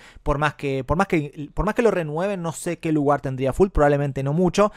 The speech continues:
Entonces a partir de eso lo han dejado ir, preferentemente, porque obviamente tenés a Saka, todo muy bien, trajiste a Caldwell Pope y después en el banco tenés a Cole Anthony y tenés a Anthony Black y tenés a Jet Howard también y tenés a Gary Harris, o sea, tenés un montón de jugadores ahí en esa posición y la verdad que Fultz no es muy,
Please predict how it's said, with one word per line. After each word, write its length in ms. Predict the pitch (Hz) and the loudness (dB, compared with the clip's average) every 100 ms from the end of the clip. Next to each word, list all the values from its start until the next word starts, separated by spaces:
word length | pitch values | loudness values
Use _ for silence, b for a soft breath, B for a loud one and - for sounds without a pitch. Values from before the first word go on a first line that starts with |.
| B B - | B B -16
Entonces 280 | 131 156 | -6 -2
a 60 | 156 | 0
partir 220 | 147 151 | 0 2
de 60 | 151 | 0
eso 160 | 170 | 2
lo 80 | 151 | 2
han 160 | 139 139 | 2 0
dejado 360 | 127 127 110 117 | -4 -2 0 0
ir, 160 | 113 - _ _ | -4 -12 _ _
preferentemente, 840 | 139 127 127 123 135 143 143 202 B - | 2 2 0 0 2 2 2 -2 B 2
porque 220 | 254 196 | 2 4
obviamente 340 | 170 180 175 | 4 2 0
tenés 240 | 127 135 143 | -2 -4 -4
a 60 | |
Saka, 320 | - 156 127 | -2 -4 -4
todo 160 | 120 135 | -6 -4
muy 120 | 170 | 0
bien, 180 | 196 196 | 0 0
trajiste 320 | - 147 147 | -2 -4 -4
a 40 | 139 | -2
Caldwell 260 | 143 160 | 0 0
Pope 240 | 170 175 151 | 2 0 0
y 20 | |
después 220 | 123 - | 0 0
en 80 | 147 | 2
el 60 | |
banco 240 | 147 147 127 | 2 0 -2
tenés 220 | 123 123 | -6 -8
a 80 | 127 | -6
Cole 240 | 147 165 | -2 0
Anthony 320 | 190 190 220 214 B | -2 -2 -6 -6 B
y 100 | - | -6
tenés 240 | 208 202 - | -4 -2 -2
a 40 | |
Anthony 320 | 202 202 180 | -2 -2 0
Black 300 | 156 160 151 | 2 2 2
y 60 | 123 | -2
tenés 200 | 127 123 | -8 -8
a 40 | |
Jet 180 | 139 156 - | -8 -8 -2
Howard 260 | 175 170 160 | -2 0 -2
también 280 | 185 214 | -4 -6
y 40 | 190 | -6
tenés 240 | 131 131 | -8 -8
a 60 | 135 | -6
Gary 300 | 135 135 123 | -6 -6 -8
Harris, 320 | 180 175 160 - | -4 -4 -4 -10
o 160 | _ | _
sea, 200 | - 120 | -8 -8
tenés 240 | - 143 156 | -8 -8 -6
un 80 | |
montón 320 | 139 127 127 117 | -4 -4 -4 -4
de 80 | |
jugadores 420 | 110 123 120 120 123 | -6 -4 -2 -2 -4
ahí 100 | 127 | -6
en 60 | |
esa 140 | 123 131 | -6 -6
posición 400 | 147 151 165 160 | -8 -6 -8 -8
y 100 | 123 | -8
la 120 | 120 | -6
verdad 260 | 123 127 127 | -4 -4 -6
que 120 | 127 | -8
Fultz 300 | - 127 - | -6 -6 -6
no 220 | 127 127 | -6 -4
es 120 | 117 | -4
muy, 380 | 117 117 113 110 | -4 -4 -4 -6